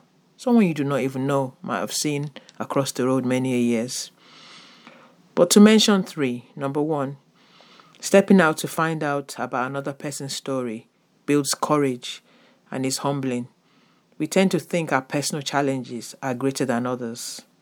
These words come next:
Number two, you create a human connection that gives you direct access to fresh thoughts, perspective,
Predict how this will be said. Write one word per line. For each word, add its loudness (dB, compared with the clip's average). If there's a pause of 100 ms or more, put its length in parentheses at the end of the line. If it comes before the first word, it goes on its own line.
(380)
Number 0
two, 0 (640)
you 6
create 8
a 6
human 0
connection -4
that -6
gives -4
you -4
direct -2
access -6
to -10
fresh -2
thoughts, -4 (540)
perspective, -2